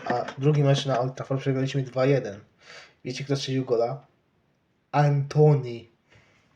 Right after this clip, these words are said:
Antony, człowiek, który u jedenasty najgorszych dwa tysiące dwudziestego trzeciego roku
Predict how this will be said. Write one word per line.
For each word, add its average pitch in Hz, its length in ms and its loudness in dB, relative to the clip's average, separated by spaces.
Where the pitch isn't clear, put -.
Antony, 147 420 6
człowiek, 151 300 8
który 151 540 4
u 135 360 2
jedenasty 139 540 2
najgorszych 143 420 4
dwa 135 120 0
tysiące 139 280 0
dwudziestego 135 400 -2
trzeciego 135 460 -2
roku 135 400 -2